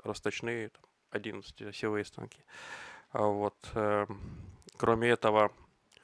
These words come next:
учебный центр сейчас разрабатывает программу по обучению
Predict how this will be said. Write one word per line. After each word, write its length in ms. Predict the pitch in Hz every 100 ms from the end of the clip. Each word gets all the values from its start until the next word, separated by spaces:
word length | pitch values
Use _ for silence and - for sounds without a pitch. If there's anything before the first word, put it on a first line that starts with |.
| - - -
учебный 420 | 113 - 110 104
центр 420 | - 113 104 -
сейчас 420 | - 110 110 101
разрабатывает 840 | - 104 110 104 104 107 107 104 - - - - - - -
программу 580 | 113 104 110 107 101
по 540 | 98 - 107 104 104 101 - - - _ _
обучению 840 | - 104 107 - 110 101 101 98